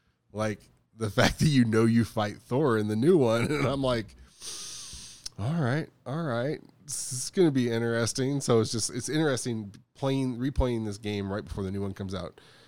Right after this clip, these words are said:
and seeing all the set pieces that they just prepped for.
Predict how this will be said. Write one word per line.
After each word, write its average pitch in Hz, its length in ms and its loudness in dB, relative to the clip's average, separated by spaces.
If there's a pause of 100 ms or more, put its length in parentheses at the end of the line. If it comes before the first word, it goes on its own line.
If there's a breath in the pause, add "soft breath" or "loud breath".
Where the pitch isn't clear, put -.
(120 loud breath)
and 107 140 -6
seeing 110 480 -2 (280)
all 127 120 -4
the 113 100 -2
set - 280 -6
pieces 85 380 -10
that 80 140 -14
they 82 240 -12 (160)
just - 220 -12 (120)
prepped - 280 -12
for. - 320 -16